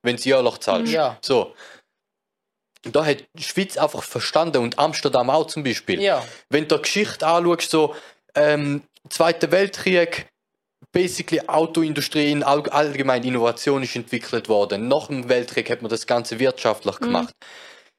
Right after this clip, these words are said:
Speaker 1: Fünfziger, sechziger Autoindustrie, Boom. Und du siehst überall, alle Straßen sind nicht mehr Fußgängerzone oder Tram oder so, das ist alles nur noch voll mit Autos. Und dann nach ein paar Jahren
Speaker 2: Absprache im letzten Podcast, wo nie wird erscheinen.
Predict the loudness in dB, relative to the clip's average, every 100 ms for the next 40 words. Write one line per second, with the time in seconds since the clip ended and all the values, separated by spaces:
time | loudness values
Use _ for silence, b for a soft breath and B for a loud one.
0 | -6 -6 -4 -2 0 2 0 -2 0 2
1 | 4 2 2 -2 -2 -4 -2 -2 -2 0
2 | 0 -2 -8 _ _ -8 -6 -6 -6 -2
3 | -2 -2 0 2 2 2 0 -2 0 0
4 | 0 -2 -8 -4 -4 0 -2 -2 -2 -2
5 | 0 0 2 2 0 0 0 2 0 -2
6 | -4 -4 -8 -6 -2 -2 -2 -4 -2 0
7 | 0 0 0 0 0 0 -4 -4 -18 B
8 | B B B -6 -2 0 2 4 4 2
9 | 2 4 4 2 2 2 2 2 0 0
10 | -2 0 -2 0 -2 -2 -2 -2 0 0
11 | -2 -2 -6 -6 -6 -8